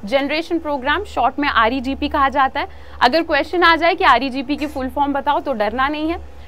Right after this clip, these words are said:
ठीक है, Rural Employment Guarantee एक्ट नाइनटीन नाइंटी फ़ाइव में start किया गया था। इसमें भी same कहा जाता है बेटा कि सेल्फ एम्प्लॉयमेंट दो लोगों को rural areas और small towns में। अब आप इसमें ध्यान रखना,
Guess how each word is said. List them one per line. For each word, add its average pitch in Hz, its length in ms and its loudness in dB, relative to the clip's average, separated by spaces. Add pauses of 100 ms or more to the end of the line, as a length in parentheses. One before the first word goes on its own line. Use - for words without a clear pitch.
ठीक - 140 -4
है, 330 60 4
Rural 330 340 0
Employment 311 500 0
Guarantee 269 420 0
एक्ट 294 200 2
नाइनटीन 254 380 -4
नाइंटी 262 280 -4
फ़ाइव 247 300 -4
में 285 120 -6
start 233 360 -4
किया 247 180 0
गया 233 220 -2
था। 302 180 -8 (400)
इसमें 403 320 0
भी 453 80 4
same 392 420 0
कहा 359 260 2
जाता 302 300 2
है 302 60 2
बेटा 302 320 -4 (460)
कि 381 120 6
सेल्फ 415 440 4
एम्प्लॉयमेंट 370 600 4
दो 370 140 2
लोगों 320 340 2
को 359 200 -2 (180)
rural 349 380 2
areas 349 440 2
और 339 120 2
small 269 360 -2
towns 190 380 -8
में। 170 80 -12 (840)
अब 254 140 4
आप 392 160 6
इसमें 415 320 -2
ध्यान 277 340 2
रखना, 285 360 0